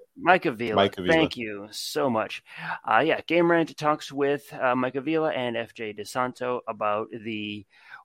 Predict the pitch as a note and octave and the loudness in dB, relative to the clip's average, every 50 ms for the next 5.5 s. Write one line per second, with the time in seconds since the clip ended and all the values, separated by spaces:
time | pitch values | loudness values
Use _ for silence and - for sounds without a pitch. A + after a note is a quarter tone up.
0 | _ - A#2+ B2+ C3+ C3 B2 C3+ B2 - C#3+ C3 B2+ A#2+ B2 A#2+ - C#3 B2 A#2 | _ -6 -2 0 0 0 0 -4 -2 2 2 2 4 2 0 -2 0 0 0 0
1 | A#2+ - - - C#3+ D3+ - _ _ - F#3+ G#3 - _ - - - - C#3 - | 0 0 0 0 0 0 -2 _ _ -6 -6 -6 -6 _ -20 -20 -20 -20 -4 0
2 | D3 C#3+ D3 - - _ C#3+ C#3+ C#3+ C#3 C#3 C#3 C3+ B2+ C#3+ - - - D3+ C#3+ | 0 2 2 0 -4 _ -2 0 2 2 2 0 0 -4 -8 -12 -6 -2 0 0
3 | C#3+ C#3 C3+ C3+ D3 F3+ - - C3 A2 G#2+ G#2 G#2+ A#2+ A#2 A2+ A2 A2 - - | 0 0 0 0 0 -2 -2 -4 -4 -4 -4 -6 -6 -6 -4 -4 -4 -4 -6 -6
4 | A#2 A2 A2 G#2+ - _ A2 A2 - _ _ - C#3 C3 C#3+ C#3 F#3+ A#3 C4 A#3+ | -6 -4 -4 -6 -6 _ -12 -12 -12 _ _ -6 -4 -4 -2 -2 -2 -2 -4 -6
5 | - - - B2 A2 G#2+ G#2+ G#2+ - | -8 -10 -8 -6 -4 -4 -4 -6 -8